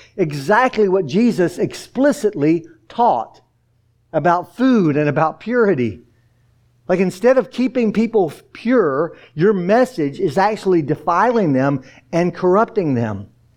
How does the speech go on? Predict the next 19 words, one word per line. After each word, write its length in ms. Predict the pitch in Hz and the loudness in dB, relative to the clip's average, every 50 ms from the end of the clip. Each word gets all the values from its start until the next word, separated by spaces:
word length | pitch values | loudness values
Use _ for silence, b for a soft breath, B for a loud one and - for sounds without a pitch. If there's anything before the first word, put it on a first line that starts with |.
| _ _ _ _ _ _ _ _ _ _ _ _ _ _ _ _ _ - | _ _ _ _ _ _ _ _ _ _ _ _ _ _ _ _ _ -4
And 120 | 135 139 | -2 0
then 120 | 151 180 190 | 0 2 0
he 80 | 190 | 0
concludes, 560 | - 175 190 - - - 185 170 147 127 110 135 | 0 0 -2 -2 0 2 2 2 2 2 0 0
"They 120 | 151 147 | -2 -2
profess 460 | 147 - 139 - - 170 185 190 - | -2 -4 -6 -2 0 2 2 0 0
to 120 | - 170 147 | -2 -2 0
know 200 | 143 143 160 180 | 2 2 2 2
God, 460 | 165 175 175 180 185 190 202 170 147 | 2 2 2 2 2 2 0 0 -2
these 220 | 139 139 135 120 - | 0 0 0 -2 -2
false 360 | - 156 156 170 165 - - | 0 0 0 0 0 -4 -6
teachers, 480 | - 165 170 165 - 175 175 170 - B B B B B B B - | -4 -4 -4 -4 -4 -6 -6 -6 -8 B B B B B B B -4
but 160 | 160 165 143 | -2 -2 0
they 140 | 143 147 151 | 0 0 0
deny 480 | 127 135 123 123 123 131 143 160 185 175 | 0 0 -2 0 0 0 0 2 0 0
him 320 | 156 170 175 175 156 117 | 0 0 -2 -2 -2 0
by 240 | 139 135 143 147 147 | 0 0 0 0 0
their 240 | 123 139 135 135 127 | 0 -2 -2 -2 -2
works." 640 | 113 117 123 123 113 110 113 - - - - - | -2 -2 -2 -2 -2 -4 -8 -12 -18 -20 -20 -20